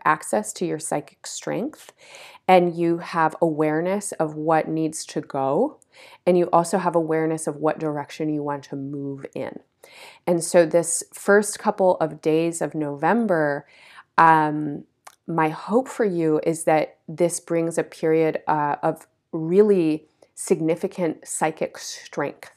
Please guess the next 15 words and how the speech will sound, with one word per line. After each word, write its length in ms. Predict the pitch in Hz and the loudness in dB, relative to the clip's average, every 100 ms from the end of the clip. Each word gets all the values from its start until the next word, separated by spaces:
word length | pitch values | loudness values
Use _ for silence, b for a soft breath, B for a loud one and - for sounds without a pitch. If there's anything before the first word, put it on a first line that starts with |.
| _ _ _ b b b b b | _ _ _ b b b b b
uh, 280 | 160 147 147 | 2 2 2
that 280 | - 160 - | 6 6 6
feeling. 420 | - 156 - - - B B B | 2 -4 -4 -10 -16 B B B
Now, 100 | 175 | 2
I 80 | 175 | 4
do 220 | 165 190 | 4 2
wanna 200 | 190 196 | 4 4
say 280 | 196 - 170 | 2 2 2
that 300 | 165 156 - _ _ - | 2 0 -4 _ _ -18
some 380 | - - 190 202 | -10 2 4 6
of 220 | 196 190 | 4 0
you 180 | 165 156 | 0 0
could 260 | 156 185 156 | -2 -8 -8
feel 680 | - - 160 151 151 151 - _ _ _ _ _ _ _ _ - | -8 -2 0 2 0 -2 -10 _ _ _ _ _ _ _ _ -14
i-, 80 | - | -14